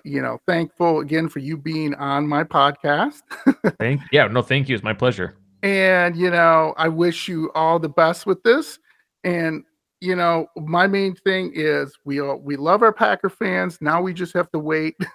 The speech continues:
Speaker 1: <laughs> to see what the Jets get. According to Michael, we're probably only gonna get a second rounder, which if
Speaker 2: Yeah.
Speaker 1: that happens, <laughs>
Speaker 2: It's, it's
Speaker 1: I
Speaker 2: bad,
Speaker 1: am
Speaker 2: man.
Speaker 1: not gonna be happy. Let's just, let's put it that way.
Speaker 2: It's
Speaker 1: And
Speaker 2: bad.
Speaker 1: so <laughs>
Speaker 2: It's bad.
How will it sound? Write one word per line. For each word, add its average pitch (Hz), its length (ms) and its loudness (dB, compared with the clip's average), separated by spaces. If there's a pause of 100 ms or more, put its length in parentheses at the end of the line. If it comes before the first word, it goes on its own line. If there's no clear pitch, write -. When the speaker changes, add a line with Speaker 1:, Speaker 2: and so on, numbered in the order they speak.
(140)
Speaker 1:
<laughs> - 340 -16
to 370 100 4
see - 400 -8
what 208 180 0
the 175 80 -2
Jets 160 500 -2
get. 165 200 2 (340)
According 202 580 0
to 226 100 -4
Michael, 190 560 0
we're 147 160 -6
probably 160 340 0
only 170 160 -4
gonna 170 220 -4
get 160 120 -4
a 147 60 -8
second 160 380 -4
rounder, 147 520 -2 (440)
which - 180 -4
if 156 60 -4
Speaker 2:
Yeah. - 80 -6 (200)
Speaker 1:
that 196 60 -2
happens, 180 760 -4 (120)
<laughs> - 80 -4 (520)
Speaker 2:
It's, - 260 -10
it's 98 180 -6
Speaker 1:
I - 40 -14
Speaker 2:
bad, 90 300 2
Speaker 1:
am 87 60 0
Speaker 2:
man. 82 160 -2
Speaker 1:
not 147 260 0
gonna 151 120 -10
be 135 100 -6
happy. 131 500 -8
Let's 143 240 -8
just, 160 300 -6
let's 175 260 0
put 160 120 -4
it 143 120 -6
that 131 240 -4
way. 127 420 -6
Speaker 2:
It's 151 300 -2
Speaker 1:
And 143 80 -4
Speaker 2:
bad. 98 300 4
Speaker 1:
so 135 160 -6 (400)
<laughs> - 200 -2
Speaker 2:
It's - 140 -2
bad. 107 400 4